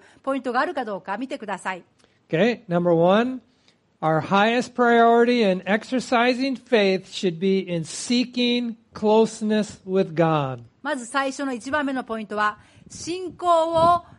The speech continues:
Speaker 1: 実践する上でってことは、信仰を持って生きていく中で、私たちが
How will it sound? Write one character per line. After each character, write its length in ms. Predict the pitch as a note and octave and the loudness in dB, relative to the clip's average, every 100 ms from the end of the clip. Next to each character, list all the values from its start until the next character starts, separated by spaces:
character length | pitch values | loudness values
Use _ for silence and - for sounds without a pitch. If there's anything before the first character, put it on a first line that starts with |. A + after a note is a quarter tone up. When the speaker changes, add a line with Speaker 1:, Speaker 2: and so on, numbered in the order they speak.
| - | -16
Speaker 1:
実 520 | G3 B3 - - D#4+ | -10 -10 -10 -8 -6
践 160 | D#4 | -4
す 180 | C#4+ C#4 | -6 -8
る 160 | C4+ C#4 | -6 -4
上 140 | C4 | -4
で 80 | G3+ | -4
っ 40 | |
て 120 | G3 A3+ | -10 -12
こ 80 | |
と 40 | A3+ | -12
は、 60 | |
信 320 | G3 D4 D#4+ D#4 | -10 -6 -6 -4
仰 260 | D#4+ D4+ | 0 2
を 40 | C#4+ | 2
持 160 | F4 | -2
っ 20 | F#4 | -4
て 180 | C#4+ | -8
生 100 | C#4 | -8
き 40 | C#4 | -6
て 140 | C4 | -4
い 80 | A#3 | -4
く 100 | A#3 | -6
中 280 | A#3 A3+ G#3 | -8 -6 -6
で、 400 | A3+ B3 G3+ - - - | -2 -2 -2 -6 -20 -14
私 380 | - B3 F4 F#4+ | -6 0 2 2
た 100 | E4 | 0
ち 140 | A#3 A3+ | -6 -2
が 240 | A#3+ A#3 | -2 -2